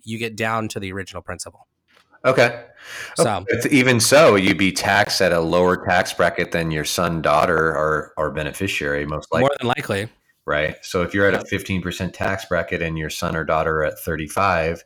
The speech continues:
Speaker 2: you know, and you know that they're forty-five, fifty years old and, and, you know, you, I'm not trying to say pick the day you die, but if you know you're not gonna live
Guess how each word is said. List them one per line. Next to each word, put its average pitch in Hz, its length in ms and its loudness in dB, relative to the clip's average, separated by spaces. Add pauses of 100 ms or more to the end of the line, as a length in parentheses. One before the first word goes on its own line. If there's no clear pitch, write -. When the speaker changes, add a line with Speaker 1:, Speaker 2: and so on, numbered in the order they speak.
(680)
Speaker 2:
you 85 100 -6
know, 80 160 0
and 92 200 0
you 95 100 0
know 95 280 4
that 87 200 -4
they're 85 160 0
forty-five, 87 840 0
fifty 90 280 -6
years 82 220 -4
old 85 240 -2
and, 78 200 -6 (180)
and, 82 280 -6 (220)
you 90 120 -8
know, 80 120 -6
you, 101 460 0 (480)
I'm 98 120 -4
not 92 140 -2
trying 95 200 -4
to 87 60 -4
say 90 240 -2
pick - 360 -6
the - 80 -2
day 90 180 0
you 85 140 0
die, 101 480 4
but 104 200 4
if 92 140 -2
you 98 60 0
know 101 160 0
you're 104 160 0
not 98 160 -2
gonna 92 200 -2
live 92 380 0